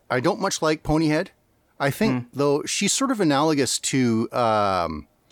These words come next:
Speaker 1: oh, crud, from, from Adventure Time. Who am I thinking of?
Speaker 2: Oh, um, uh, Lumpy Space Princess?
Speaker 1: Lumpy Space Princess, yeah. She's sort of like that, I guess.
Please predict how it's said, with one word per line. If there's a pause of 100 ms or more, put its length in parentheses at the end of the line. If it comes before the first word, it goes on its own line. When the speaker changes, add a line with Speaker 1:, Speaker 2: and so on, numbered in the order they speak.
(560)
Speaker 1:
oh,
crud,
from,
from
Adventure
Time.
Who
am
I
thinking
of? (520)
Speaker 2:
Oh,
um,
uh,
Lumpy
Space
Princess?
Speaker 1:
Lumpy
Space
Princess,
yeah. (180)
She's
sort
of
like
that,
I
guess.